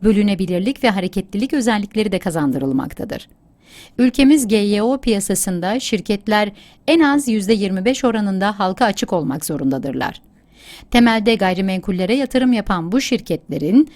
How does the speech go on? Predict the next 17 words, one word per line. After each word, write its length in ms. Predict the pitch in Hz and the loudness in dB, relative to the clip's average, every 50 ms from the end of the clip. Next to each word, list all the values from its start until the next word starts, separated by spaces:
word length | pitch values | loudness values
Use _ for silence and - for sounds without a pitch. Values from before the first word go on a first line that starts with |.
| - _ _ - | -20 _ _ -2
emlakçılık, 800 | 208 214 208 202 190 190 - - - 214 190 180 220 277 - - - - _ _ _ - | -2 0 0 0 -2 -2 -4 -4 -4 -2 0 0 0 -2 -4 -10 -20 -20 _ _ _ -2
gayrimenkul 640 | - 196 190 190 196 190 180 175 160 - 240 247 233 | 2 2 2 2 2 0 -2 -2 -2 0 0 0 0
danışmanlığı 680 | 247 233 233 220 - - 226 208 202 208 220 240 233 208 | 0 0 -2 -2 -2 -2 -2 -2 0 0 0 0 0 0
ve 160 | 208 190 190 - - - _ _ | 0 -2 -2 -6 -14 -20 _ _
inşaat 480 | - 220 240 233 - - 277 294 294 - | 2 4 4 4 4 4 2 4 2 0
işleriyle 500 | 220 - - 220 208 202 208 202 208 262 | -2 -2 -2 -2 0 0 0 0 0 0
uğraşmaları 800 | 254 220 202 196 190 - - - 190 175 170 156 160 185 220 - | -2 -2 -2 -2 -4 -4 -4 -6 -4 -4 -4 -4 -4 -4 -6 -4
kanunen 640 | - 220 196 208 226 247 269 254 233 202 208 233 | -4 -2 -2 0 2 2 4 4 2 2 0 -2
yasaktır. 680 | 247 214 170 - - - - - - - - - - - _ _ _ _ _ _ _ _ _ _ _ _ _ _ _ - _ - - - - - | -2 -2 -2 -4 -4 -6 -8 -10 -10 -10 -10 -10 -10 -12 _ _ _ _ _ _ _ _ _ _ _ _ _ _ _ -20 _ -20 -20 -20 -8 -2
Ülkemizde 640 | 240 269 285 - 294 269 262 269 233 208 269 277 311 | 0 2 2 4 6 6 6 6 4 2 2 2 2
G 140 | 277 226 226 | 2 2 2
Y 320 | 214 208 202 190 185 185 | 2 2 2 0 0 -2
O'lara 320 | 180 180 180 175 175 175 208 | -2 -2 -2 -2 -2 0 0
ilişkin 640 | 262 285 247 220 - - - - 202 190 185 - - | 0 0 0 -2 -2 -4 -4 -4 -4 -4 -4 -4 -2
ilk 240 | 262 285 294 - - | -4 -4 -2 -2 -2
yasal 460 | 196 180 170 - - 240 262 262 196 | -2 -2 0 2 2 2 2 2 0
düzenleme 680 | 175 151 - 143 127 127 127 127 127 135 196 240 311 | -4 -4 -4 -2 -2 0 0 0 0 2 2 2 2